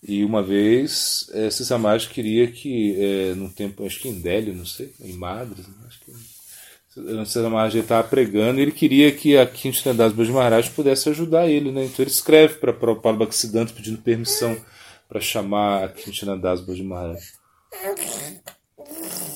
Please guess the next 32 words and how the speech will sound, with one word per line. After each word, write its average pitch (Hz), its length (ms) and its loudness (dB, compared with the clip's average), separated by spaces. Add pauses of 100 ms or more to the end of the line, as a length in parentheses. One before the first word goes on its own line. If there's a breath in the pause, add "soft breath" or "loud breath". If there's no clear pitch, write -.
(220)
pra - 120 0
apoiar 101 320 4
a - 20 2
pregação. 107 520 2
Mas, 107 380 2
e 156 120 4
Prabhupada 131 480 6
fala, 123 420 4 (540 loud breath)
é, 117 260 4
Não, 131 160 2
se - 100 -2
você 131 260 4
consegue 151 580 6
o-, - 220 0
ocupar, 117 580 4
né, 113 260 0
ele 117 280 6
em, 104 640 0
em, 98 40 -6
na 104 140 -4
pré-, 113 340 2
na - 300 2
pregação, 120 680 4
né, 185 200 4 (440 loud breath)
você - 200 2
vai 139 120 6
ser 143 240 4
o 156 80 6
melhor 143 340 6
amigo 127 340 2
dele, 85 360 -6
né? 92 120 -10